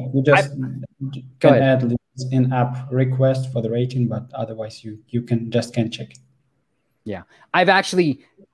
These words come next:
Speaker 2: that pop-up has shown to me, and I'm like, "I've already reviewed this app, but fine, I'll do it again."
Speaker 1: Yeah.
Speaker 2: So, yeah, there's no way to check, Kalyani. Just keep asking.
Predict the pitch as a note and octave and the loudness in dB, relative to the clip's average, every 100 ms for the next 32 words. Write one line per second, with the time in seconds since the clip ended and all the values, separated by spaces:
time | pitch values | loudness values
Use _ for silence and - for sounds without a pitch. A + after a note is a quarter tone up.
0 | _ C#3 D3+ B2+ F3 E3+ C#3 A2+ G#2+ - | _ 0 2 2 2 2 2 -2 -4 -10
1 | - B2+ - D#3 D3+ D3 - B2+ B2+ A#2 | -8 -8 0 0 2 -2 -2 -2 -2 -2
2 | A#2 A2+ A2 - C#3 C#3+ A2+ G2 G#2 F#2+ | -4 -6 -6 -2 2 2 0 -4 -6 -8
3 | F2+ F#2+ F#2 - G#2 - G2 F#2 - A#2 | -10 -12 -12 -16 -14 -10 -10 -10 -8 -2
4 | A#2 G2 G#2+ A#2 C3 C3 - - C3 A2+ | 0 2 2 4 4 0 -8 0 4 6
5 | G#2 F#2+ - _ A2 F#2 A#2 C3 C#3 A2+ | 6 2 -6 _ -2 2 4 6 8 8
6 | G2+ F2+ F#2+ - _ _ G2 F2 F2 - | 4 0 -8 -12 _ _ -10 -8 -10 -6
7 | F3+ - C3 A#2 C3 C3 | 0 2 4 2 0 -2